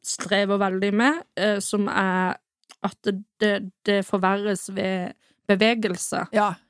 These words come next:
Speaker 1: Når det at jeg får migrene, så er det sånn at bare det å komme meg opp, ned, ned og opp trappene her, er sånn der, øh, for, for hvert trinn jeg tar, så bare dunker
Speaker 2: Du
Speaker 1: det
Speaker 2: kjenner bare
Speaker 1: enda
Speaker 2: det
Speaker 1: mer.
Speaker 2: smeller i hodet for
Speaker 1: Ja.
Speaker 2: hvert trinn du tar.
Speaker 1: Og Gud forby hvis noen prøver å be meg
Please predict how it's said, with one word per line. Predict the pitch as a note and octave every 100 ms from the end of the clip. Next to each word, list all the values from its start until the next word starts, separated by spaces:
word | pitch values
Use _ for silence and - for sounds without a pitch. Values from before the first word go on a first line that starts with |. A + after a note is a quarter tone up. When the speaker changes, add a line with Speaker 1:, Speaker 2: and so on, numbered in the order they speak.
| _ _ A3
Speaker 1:
Når | A3+ A3
det | A3
at | A3 -
jeg | G3
får | - G#3
migrene, | G#3 G3+ G3 F#3 F#3 G3+ B3
så | G#3
er |
det | G#3
sånn | G#3 G3
at | G3+ G3+
bare | F#3+ G3
det | G3
å |
komme | - F#3+
meg | G3 -
opp, | - _ _ _
ned, | G3 F#3+ - _
ned | G#3 G3+ G#3+
og | -
opp | G3+ A3+ -
trappene | G3 - - A3+ A3
her, | F3+ F3+
er | F#3+
sånn | F#3
der, | A2+ - _ _ -
øh, | A3+ F#3+ - - _ _
for, | G#3
for | - F#3+
hvert | G#3 - - -
trinn | - G3+ G#3 -
jeg | F#3+
tar, | G3 G3+ F#3+
så | - - F#3+
bare | F#3 F#3
dunker | F3 F3+ F3+ E3 - A3
Speaker 2:
Du |
Speaker 1:
det | -
Speaker 2:
kjenner | B3 C#4
bare | G#3
Speaker 1:
enda | G#3
Speaker 2:
det |
Speaker 1:
mer. | G3
Speaker 2:
smeller | A#3 A3 D4 C4+ G#3 A3
i |
hodet | G#3 G3+ G3 A#3+ -
for | A3+
Speaker 1:
Ja. | A3+
Speaker 2:
hvert | G#3 G3+ -
trinn | G#3+ A#3
du | G3+
tar. | G#3+ C4 F#3 G3
Speaker 1:
Og | G#3
Gud | A#3+ A3
forby | A3+ G3+ B3+
hvis | A#3 A3+
noen | G#3
prøver | G#3 G#3 F#3+ G3
å | G3+
be | G3+ G3+
meg | G3+ F#3+